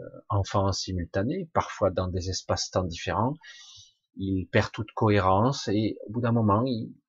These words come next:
il sait plus qui il est. Il a perdu la mémoire, il sait plus qu'il est un être surpuissant, il est bridé, hein, dans une dimension extrêmement dense et particulière. Et, et de là,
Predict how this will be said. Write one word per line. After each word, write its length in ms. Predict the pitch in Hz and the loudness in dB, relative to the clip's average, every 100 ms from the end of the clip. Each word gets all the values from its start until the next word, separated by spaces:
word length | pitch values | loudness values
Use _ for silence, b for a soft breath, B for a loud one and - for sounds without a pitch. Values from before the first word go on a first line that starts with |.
| - | -10
il 120 | 113 | -8
sait 220 | - - | -6 -8
plus 340 | - - 101 104 | -8 -6 -6 -6
qui 260 | - 98 107 | -10 -8 -6
il 80 | - | -8
est. 120 | - _ B B B B B | -12 _ B B B B B
Il 80 | 80 | -4
a 40 | |
perdu 300 | - 82 82 | 0 0 0
la 80 | 82 | -2
mémoire, 540 | 87 101 156 170 160 135 | 0 2 2 0 -4 -6
il 260 | 98 87 - | -10 -12 -16
sait 200 | - 95 | -10 -10
plus 220 | - 101 | -6 -8
qu'il 260 | - 85 82 | -8 -6 -2
est 100 | 82 | 0
un 140 | 85 | 0
être 260 | 87 - - | -2 -4 -10
surpuissant, 880 | - 87 - 87 - 131 151 165 160 _ b b b b b | -12 -12 -12 -8 0 2 2 -2 -6 _ b b b b b
il 160 | 101 95 | 0 2
est 60 | |
bridé, 640 | 95 110 107 101 117 113 - _ _ | 4 2 2 2 2 2 -2 _ _
hein, 160 | - 87 | -4 -2
dans 300 | 82 95 95 | 2 2 2
une 180 | 95 92 | 2 -2
dimension 600 | 92 92 92 - 92 87 | 0 2 0 0 -2 -2
extrêmement 640 | - - - 87 90 90 | -4 -8 -4 -4 -2 -2
dense 420 | 87 117 131 110 | 0 0 0 -2
et 180 | 78 - - | -8 -8 -6
particulière. 680 | 90 - 85 85 87 123 165 - _ _ _ _ _ _ _ _ _ _ _ _ - - B B B B | -8 -10 -18 -8 -4 -2 -4 -10 _ _ _ _ _ _ _ _ _ _ _ _ -14 -14 B B B B
Et, 340 | 110 107 107 98 | 2 2 2 0
et 60 | |
de 120 | 87 | -2
là, 360 | 87 92 135 156 | 4 6 6 4